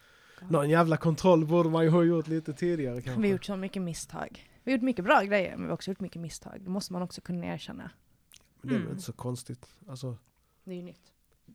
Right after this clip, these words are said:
Speaker 2: ja. Alltså jag har hela tiden tyckt att jag står bakom det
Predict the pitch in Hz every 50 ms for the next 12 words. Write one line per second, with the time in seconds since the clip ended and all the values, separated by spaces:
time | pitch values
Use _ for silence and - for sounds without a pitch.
0 | _ _ _ - 143 156 135 131 123 - _ _ _ _ _ _ _ _ - -
1 | 143 143 185 196 190 156 131 131 139 160 165 156 156 147 - - 151 135 131 127
2 | 117 - 127 - - - 120 113 - _ - - - _ _ _ _ _ _ _
3 | - 131 123 123 - - 117 113 123 123 123 123 - 113 107 107 107 107 117 113
4 | 110 110 107